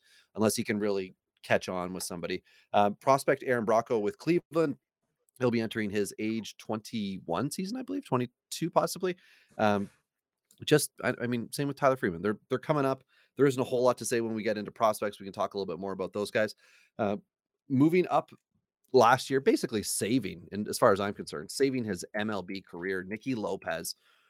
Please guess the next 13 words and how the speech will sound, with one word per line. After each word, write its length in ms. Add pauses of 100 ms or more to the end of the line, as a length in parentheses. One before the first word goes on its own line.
(140)
um, 400 (360)
twenty, 280
he'll 120
be 120
entering 240
his 200
age 220
twenty-seven 580
season. 420
Last 340
year, 100
Lopez's 540
line, 400